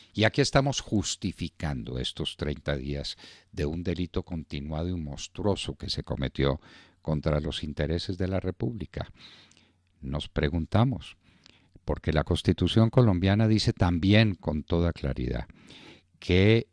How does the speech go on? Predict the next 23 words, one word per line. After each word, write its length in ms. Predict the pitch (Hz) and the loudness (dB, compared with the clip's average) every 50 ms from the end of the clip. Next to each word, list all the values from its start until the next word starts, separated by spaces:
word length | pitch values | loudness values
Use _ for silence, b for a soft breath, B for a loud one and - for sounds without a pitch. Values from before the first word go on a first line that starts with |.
| _ - | _ -12
los 400 | 80 76 71 73 67 - - 76 | -10 -8 -6 -6 -6 -6 -6 -8
agentes 520 | 76 - - 95 104 110 - 135 123 - | -4 0 0 0 0 0 0 -2 -2 0
públicos 640 | - - 113 104 98 107 107 - - 95 82 - | 0 2 2 2 2 2 0 0 -2 -4 -2 -2
y 20 | 82 | -4
el 100 | 73 - | -4 -4
presidente 720 | _ 69 65 - - - 76 69 73 80 85 90 - 104 | _ -6 -6 -6 -6 -6 -4 -2 -2 -2 0 0 0 0
de 80 | 95 | 0
la 120 | 82 76 71 | 0 -2 -4
República 520 | 71 71 73 - 76 80 85 92 - 95 | -4 -6 -6 -6 -6 -4 -4 -4 -2 -2
es 100 | 87 - | -2 -2
el 100 | 101 87 | -4 -4
primero 440 | - - 73 71 76 78 76 87 87 | -4 -4 -4 -2 0 0 0 2 0
de 160 | 85 78 76 | 2 2 2
ellos, 220 | 76 76 82 87 82 | 0 0 0 -2 -2
no 100 | 87 80 | -2 -4
pueden 320 | - 90 90 87 85 80 | -2 -2 -2 -2 -2 -4
hacer 240 | 73 69 - 82 76 | -6 -6 -6 -8 -8
sino 280 | - - 87 85 82 | -6 -8 -8 -8 -8
aquello 320 | 82 - - 82 85 98 85 | -8 -8 -8 -6 -4 -6 -6
para 300 | - - 80 76 76 73 | -4 -6 -6 -4 -6 -6
lo 180 | 71 76 73 - | -8 -8 -10 -12
que 140 | - - 80 | -10 -10 -10
están 560 | 71 - - - - - 92 90 95 98 101 | -8 -8 -10 -10 -6 -4 -4 -4 -4 -6 -10